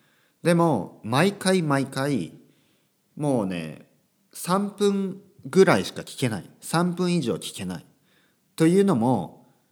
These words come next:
あのー、内容があまりに低レベルで。ね。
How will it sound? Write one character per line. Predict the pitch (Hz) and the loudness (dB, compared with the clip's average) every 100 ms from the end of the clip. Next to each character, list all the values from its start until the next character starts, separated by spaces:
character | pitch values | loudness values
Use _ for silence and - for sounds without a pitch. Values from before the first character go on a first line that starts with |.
| _ _ _ | _ _ _
あ | 123 123 | -4 -2
の | 123 120 117 117 113 117 | 0 0 -2 -2 -4 0
ー、 | |
内 | 139 196 202 | 4 4 4
容 | 196 | 4
が | 170 123 73 - _ _ _ _ _ _ _ _ _ | 4 2 0 -14 _ _ _ _ _ _ _ _ _
あ | - 147 | -2 2
ま | 208 | 4
り | 220 | 2
に | 131 113 90 - _ _ _ _ _ _ _ | 2 0 -2 -10 _ _ _ _ _ _ _
低 | - 160 156 | 4 8 8
レ | 139 | 6
ベ | 98 | 2
ル | 85 | -2
で。 | 71 - _ _ _ _ _ _ | -8 -12 _ _ _ _ _ _
ね。 | 104 113 160 | -10 -8 -10